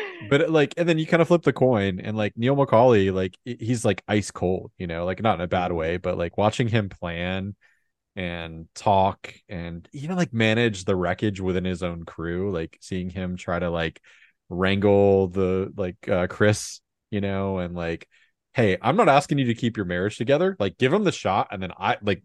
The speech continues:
Speaker 1: and you, I believe him when he's like, "I will set you up myself."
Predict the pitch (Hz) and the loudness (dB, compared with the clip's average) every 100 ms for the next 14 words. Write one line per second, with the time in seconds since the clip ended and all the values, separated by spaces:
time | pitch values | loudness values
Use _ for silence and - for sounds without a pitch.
0 | _ 127 135 233 302 214 294 285 247 302 | _ -2 0 0 0 2 2 2 4 4
1 | 175 107 - - 180 104 156 151 - 120 | 4 2 0 0 0 2 2 2 -2 -6
2 | 110 101 95 - _ _ _ - 92 87 | -4 -4 -4 -6 _ _ _ -6 -6 -4
3 | 90 78 | -8 -10